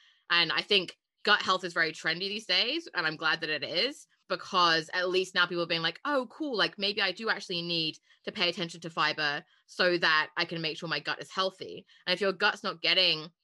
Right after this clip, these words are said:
enough fiber, then it, then the kind of bacteria that's growing in your gut is gonna be pretty out of whack. But at the same time, you mentioned too much fiber, right?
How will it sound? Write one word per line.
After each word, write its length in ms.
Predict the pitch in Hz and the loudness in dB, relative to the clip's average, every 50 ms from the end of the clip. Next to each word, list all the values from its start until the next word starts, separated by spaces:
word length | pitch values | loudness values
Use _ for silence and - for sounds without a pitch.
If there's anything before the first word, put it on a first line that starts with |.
| _ _ | _ _
enough 280 | 170 165 156 147 151 - | -4 -2 -2 -2 -4 -4
fiber, 640 | - - 202 214 226 214 180 160 156 160 170 202 - _ _ _ _ _ - - - | -2 2 2 2 2 2 2 2 2 2 2 0 -4 _ _ _ _ _ -18 -2 0
then 100 | 185 170 | 0 0
it, 180 | 160 131 - | 0 -2 0
then 220 | 180 170 165 165 156 | 0 0 0 0 -4
the 80 | 175 | -6
kind 320 | - - - 180 165 165 165 | -8 -2 0 0 0 0 -2
of 80 | 165 | -4
bacteria 380 | 170 156 - - 175 165 160 147 | -4 -6 -6 -4 -4 -4 -4 -4
that's 120 | - - | -6 -8
growing 180 | - 160 156 151 | -10 -10 -8 -8
in 40 | 147 | -8
your 80 | 147 143 - | -10 -10 -4
gut 240 | 165 156 151 147 - | 0 0 0 0 0
is 100 | - 156 | -4 -10
gonna 140 | - 160 147 | -12 -12 -10
be 340 | 143 143 143 139 139 143 - _ _ _ _ _ | -8 -6 -6 -6 -6 -8 -12 _ _ _ _ _
pretty 220 | - 196 170 147 - | -12 -10 -8 -4 -2
out 160 | 147 139 131 | -2 -2 -2
of 120 | 135 - | -4 -10
whack. 380 | 139 123 135 170 214 277 - - _ _ _ _ _ _ _ _ _ _ | -10 -4 -2 -2 -2 -2 -4 -10 _ _ _ _ _ _ _ _ _ _
But 320 | 220 285 320 240 - - - | 0 2 4 4 2 0 0
at 160 | 196 190 - | -2 0 0
the 60 | 190 | -2
same 280 | 190 - - 196 190 185 | -6 -2 0 0 0 0
time, 240 | - - 226 214 196 | -2 -2 0 0 0
you 60 | 180 | 0
mentioned 320 | 180 180 170 - 180 160 | -2 -2 -4 -4 -10 -12
too 140 | - - 165 | -12 -12 -8
much 260 | 143 151 165 - - | -6 -4 -6 -6 -8
fiber, 280 | - 143 127 107 92 82 | -12 -14 -14 -14 -16 -16
right? 320 | 87 127 139 156 196 - | -12 -8 -6 -6 -6 -6